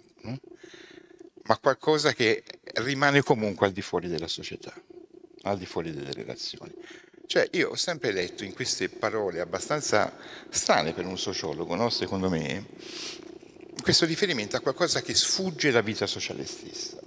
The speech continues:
con le sue regole, le sue convenzioni, le sue consuetudini. E qui c'è una deriva. Capisco per esempio l'attacco di, di Ferrarotti a Pasolini, come d'altra parte Pasolini fu attaccato da Umberto Eco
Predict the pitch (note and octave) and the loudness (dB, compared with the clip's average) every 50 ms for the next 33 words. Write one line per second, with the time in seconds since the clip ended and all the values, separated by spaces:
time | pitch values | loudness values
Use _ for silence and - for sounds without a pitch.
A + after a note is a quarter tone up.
0 | - - - - G#2+ G2 F2+ D#2+ - - C3+ C#3+ D3+ C3 G2 E2+ F2+ F2 E2+ E2+ | -18 -14 -4 2 2 4 4 4 4 6 6 6 6 6 4 2 0 -2 0 -2
1 | E2+ F2+ F2+ - F#2+ F2 F#2 E2+ E2+ G2 G2 F#2+ - - B2+ A2+ G2 F2+ E2+ E2 | -2 -2 -2 -2 -2 -2 -2 -6 -6 -6 -6 -6 -4 -4 -4 -6 -6 -6 -6 -6
2 | F2+ - - F#2+ - F#2+ D#2+ - - - - - - - - - - - - - | -6 -8 -8 -10 -10 -10 -10 -10 -8 -8 -8 -8 -10 -14 -14 -14 -16 -16 -16 -16
3 | - - - - - E4+ - - - - - - - - - - - - - - | -18 -18 -18 -16 -16 -16 -16 -16 -18 -18 -18 -18 -18 -18 -18 -20 -20 -20 -20 -20
4 | - - - - - - - - G#2 - - A2+ - - A2+ G2+ G2 G2 F2 F#2 | -20 -20 -20 -20 -20 -10 2 2 2 2 2 -2 0 0 0 2 0 0 0 0
5 | G#2+ A#2 G2+ D#2 C#2+ - - - - - - - - - - - - - - - | -2 -2 -4 -4 -8 -10 -10 -12 -16 -18 -18 -20 -20 -20 -20 -20 -18 -18 -18 -14
6 | - - - - C3 - - - - G#2 F2+ F2+ F2 F#2+ G2 F2 - F#2 F2 F2 | -6 -6 -4 0 0 -2 -2 -2 -2 0 0 0 0 0 -2 -2 0 2 2 2
7 | - - - F2+ F2 - - F2 E2 D2+ E2+ D#2 D2+ D2+ D#2+ C#2+ C#2 D#2+ - - | 0 4 2 2 2 2 -2 -6 -6 -4 -6 -8 -8 -8 -8 -8 -8 -8 -10 -10
8 | - - - - - - - - - - - - G2 F#2 - G2+ E2+ F#2 G2 G#2+ | -14 -18 -20 -20 -18 -18 -18 -18 -18 -18 -12 -8 -6 -2 0 2 2 4 2 2
9 | F#2+ F2 - - - - - - - - - E2+ - - F2 E2+ E2+ F#2 E2 D2+ | 2 0 -4 -10 -14 -16 -16 -16 -16 -12 -12 -12 -6 -6 -6 -4 -4 -6 -6 -8
10 | D2 D#2+ - - A#2 A2 G#2 G2+ G2+ - - G2 - C#3 - - G2 F2+ F#2 E2+ | -10 -10 -10 -8 -6 -6 -4 -4 -4 -4 -4 0 0 0 0 -2 -6 -8 -6 -8
11 | E2 G2 A2+ G#2+ F2+ - - D#2+ D2+ - - - - F2+ E2+ F2 D2+ D2 D#2+ F2 | -6 -8 -8 -8 -8 -6 -6 -6 -4 -4 -8 -6 -6 -8 -8 -8 -8 -8 -10 -8
12 | - - - - - G2+ D2+ - - - - - | -8 -10 -10 -8 -8 -8 -6 -8 -10 -14 -18 -20